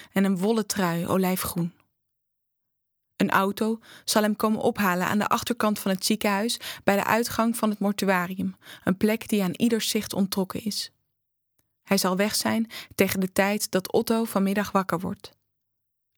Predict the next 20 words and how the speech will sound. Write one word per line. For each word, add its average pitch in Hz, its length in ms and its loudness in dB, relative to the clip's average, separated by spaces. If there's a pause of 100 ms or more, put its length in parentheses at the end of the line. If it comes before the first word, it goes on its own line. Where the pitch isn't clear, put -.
(240)
Anders 202 600 0 (120)
dan 202 200 0
Otto's 202 320 0
vader, 190 500 -2 (360)
die 196 160 4
al 190 80 0
verdwenen 208 520 2
was 220 200 0
voordat 226 460 0
Otto 214 240 2
goed 226 220 -2
en 214 120 2
wel 190 180 0
doorhad 214 640 0
dat - 140 2
hij 190 140 4
bezig 208 320 0
was 202 180 0
te 196 100 0
vertrekken, - 540 -2